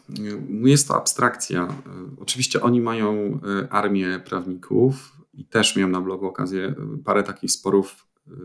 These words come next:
opisywać. Między innymi o gruszkę też poszło, e, odnośnie znaku towarowego dla elektroniki. Też nie wiem, czy to był sprzęt elektroniczny. Zos-, taki, ten znak będący taką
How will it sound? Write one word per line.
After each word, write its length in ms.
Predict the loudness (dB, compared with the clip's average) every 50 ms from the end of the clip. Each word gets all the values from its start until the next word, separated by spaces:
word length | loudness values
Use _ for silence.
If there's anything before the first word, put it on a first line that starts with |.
| -14 -14 -14 -18
opisywać. 540 | -18 -10 -4 0 0 2 6 6 6 6 8
Między 200 | 6 6 6 6
innymi 200 | 4 4 2 2
o 60 | 2 2
gruszkę 300 | 2 2 0 0 -2 -2
też 160 | -2 -2 -2
poszło, 600 | -2 -6 -8 -6 -2 0 0 2 2 0 -4 _ _ _
e, 320 | -12 -10 -8 -8 -8 -8 -6
odnośnie 340 | -2 -2 0 0 0 -2 -2
znaku 240 | -4 -4 -4 -4
towarowego 640 | -6 -6 -2 -2 0 0 2 2 4 4 4 2 0 -6 -20 -20 -20 -20 _ _ _ -4
dla 360 | 2 4 6 6 6 4 4
elektroniki. 880 | 2 2 2 2 0 -6 -4 -2 0 2 0 0 0 4 6 6 6 6
Też 220 | 4 0 -2 -2
nie 80 | -4 -6
wiem, 120 | -8 -8
czy 120 | -16 -16 -12
to 60 | -6
był 200 | -2 0 0 0
sprzęt 300 | -2 -2 -2 -4 -2 0
elektroniczny. 720 | 0 0 0 -2 -6 -4 -2 0 2 4 6 6 6 6 4
Zos-, 440 | 2 0 -2 -2 -2 -2 -6 -14 -10
taki, 260 | -10 -8 -4 -6 -6
ten 220 | -2 0 0 2
znak 260 | 2 2 -2 -2 -2 -2
będący 400 | -4 -4 -4 -4 -6 -6 -8 -8
taką 260 | -10 -12 -6 -6 -6